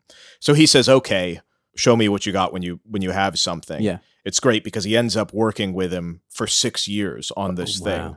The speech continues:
Speaker 1: until it comes out and he comes to performances and whatnot.
Speaker 2: That's
Speaker 1: At
Speaker 2: beautiful.
Speaker 1: the, at the moment of this point, though,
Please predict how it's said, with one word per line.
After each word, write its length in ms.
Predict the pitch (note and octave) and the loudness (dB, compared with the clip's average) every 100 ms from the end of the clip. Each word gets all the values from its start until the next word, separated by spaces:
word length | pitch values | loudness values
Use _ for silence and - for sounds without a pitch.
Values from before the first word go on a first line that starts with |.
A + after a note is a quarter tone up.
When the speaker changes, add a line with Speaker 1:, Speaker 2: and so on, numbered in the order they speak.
| - | -12
Speaker 1:
until 280 | G2+ G#2+ G2 | -8 -6 -6
it 100 | F#2+ | -6
comes 240 | G2+ F2+ | -6 -4
out 280 | F#2+ F#2 - _ _ - | -2 -2 -4 _ _ -8
and 100 | F#2 | -8
he 80 | |
comes 300 | F2+ G2+ F#2 | -6 -6 -6
to 80 | G2 | -8
performances 680 | F#2+ - F#2+ F2+ F2+ G2+ F2+ | -12 -8 -6 -6 -6 -8 -8
and 120 | F#2 | -6
whatnot. 500 | F2+ - F#2 E2+ - _ _ _ _ _ _ | -6 -6 -8 -8 -10 _ _ _ _ _ _
Speaker 2:
That's 120 | F#3 B2 | -6 -2
Speaker 1:
At 80 | |
Speaker 2:
beautiful. 300 | F#3 A#2+ C3+ - | -2 -4 -6 -4
Speaker 1:
the, 40 | |
at 80 | B2 | -2
the 80 | C3+ | 2
moment 360 | C3+ D#3+ D3+ A#2 | 4 6 4 2
of 100 | F#2 | 2
this 200 | A#2 - | 0 -2
point, 320 | - A2 G2+ | -4 -4 -4
though, 260 | F#2 F#2+ | -6 -6